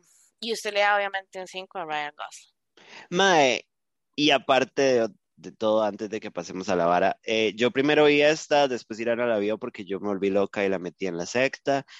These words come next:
Speaker 2: y después Irana se acordó de que existía esta otra película y la vimos juntas.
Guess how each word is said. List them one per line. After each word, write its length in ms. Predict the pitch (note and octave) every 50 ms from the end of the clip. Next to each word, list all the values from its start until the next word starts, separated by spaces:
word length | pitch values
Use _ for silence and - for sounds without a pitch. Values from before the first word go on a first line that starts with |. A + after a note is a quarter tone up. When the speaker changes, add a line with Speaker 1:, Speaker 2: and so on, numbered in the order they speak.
| - _ _
Speaker 2:
y 80 | G#2+
después 360 | A2 A2 - - A2 G#2+ G2 A2+
Irana 420 | A2 A2+ A2 G#2+ A2 A#2 A#2+ A2
se 200 | F2+ - - G2
acordó 420 | F#2 - - F#2+ F#2 E2 F#2+ G2
de 100 | G2 G2 G2
que 80 | -
existía 360 | G#2 - - - F#2+ - G#2 G2
esta 160 | F#2 - G2+
otra 180 | F#2+ - G#2 G2
película 400 | - G#2+ G#2+ G#2+ - A#2+ A2+ A2
y 20 | G#2+
la 120 | G2+ F2+
vimos 320 | F2+ F2+ E2+ F2 F#2+ F#2+
juntas. 420 | A2 A#2+ A2 G#2 F#2+ - D2 -